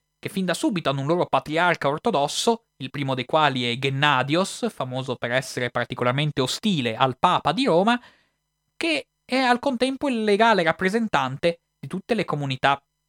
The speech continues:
religiose all'interno di questo impero che comunque, come abbiamo visto,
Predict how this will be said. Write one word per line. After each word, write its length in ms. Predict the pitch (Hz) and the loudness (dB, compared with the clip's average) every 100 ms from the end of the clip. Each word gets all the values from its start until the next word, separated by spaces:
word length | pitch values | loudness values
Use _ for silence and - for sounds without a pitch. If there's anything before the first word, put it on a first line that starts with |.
| _ _ _ _ 147 | _ _ _ _ -2
religiose 640 | 147 156 226 180 120 123 | 0 4 6 6 4 0
all'interno 440 | 147 143 165 160 | -2 0 -2 -2
di 100 | 135 | -2
questo 240 | 127 139 - | -6 -8 -10
impero 440 | 147 120 120 120 | -8 -6 -8 -8
che 120 | - | -12
comunque, 580 | 123 131 127 123 123 113 _ - | -8 -6 -6 -6 -6 -8 _ -6
come 160 | 135 | -4
abbiamo 260 | 123 127 139 | -2 -2 -4
visto, 460 | 120 117 - 113 | -6 -8 -8 -8